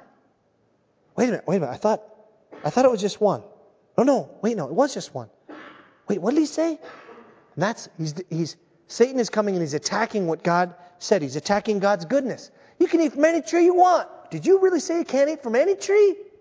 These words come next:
I can't believe God would do something that bad. "Look at all these great trees. You can't eat from any of them." The woman replied back, uh,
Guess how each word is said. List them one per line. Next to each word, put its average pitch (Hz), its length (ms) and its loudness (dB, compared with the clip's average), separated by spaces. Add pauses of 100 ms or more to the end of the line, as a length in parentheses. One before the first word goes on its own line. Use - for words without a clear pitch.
(1400)
I - 40 -8
can't - 300 -8
believe 156 520 -2
God 143 320 -2
would 139 220 -6
do 175 120 0
something 147 360 -4
that 131 260 -4
bad. 127 400 -4 (280)
"Look 523 120 8
at 539 80 8
all 381 140 8
these 262 100 -4
great 480 400 4
trees. 427 320 6
You 349 60 -6
can't 339 240 2
eat 370 160 -2
from 294 100 2
any 370 180 4
of 359 60 0
them." 392 160 2 (2000)
The 170 80 2
woman 254 180 6
replied 220 360 4
back, - 560 0
uh, 170 200 2